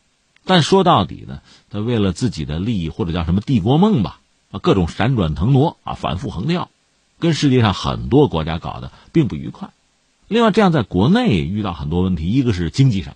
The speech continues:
我们讲过啊，经济上问题比较多。这经济问题一旦搞不好，老百姓吃不饱肚子，这个麻烦就比较大。另外，刚才我们谈到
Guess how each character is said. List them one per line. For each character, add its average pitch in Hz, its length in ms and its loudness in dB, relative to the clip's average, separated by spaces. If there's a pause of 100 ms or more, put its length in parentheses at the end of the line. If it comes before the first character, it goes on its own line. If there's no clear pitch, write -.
我 82 120 -6
们 85 100 -2
讲 73 220 -4
过 71 140 -6
啊， 67 80 -4
经 113 180 0
济 95 80 2
上 78 140 -2
问 90 100 0
题 90 120 -8
比 - 100 -8
较 71 120 -8
多。 120 320 2 (600)
这 160 100 -2
经 226 300 2
济 190 120 4
问 127 160 2
题 98 180 -4
一 127 100 0
旦 131 140 -2
搞 71 180 -6
不 90 80 -6
好， 76 100 -8
老 98 140 -2
百 123 80 0
姓 104 120 0
吃 - 160 -2
不 151 140 4
饱 76 120 -2
肚 247 280 6
子， 67 180 -8 (320)
这 - 100 -14
个 90 100 -6
麻 78 160 -10
烦 90 120 -12
就 78 60 -16
比 69 140 -20
较 - 120 -20
大。 - 160 -16
另 143 160 0
外， 123 140 4
刚 123 160 -2
才 123 60 0
我 80 80 -2
们 69 120 -6
谈 80 160 -4
到 95 160 -2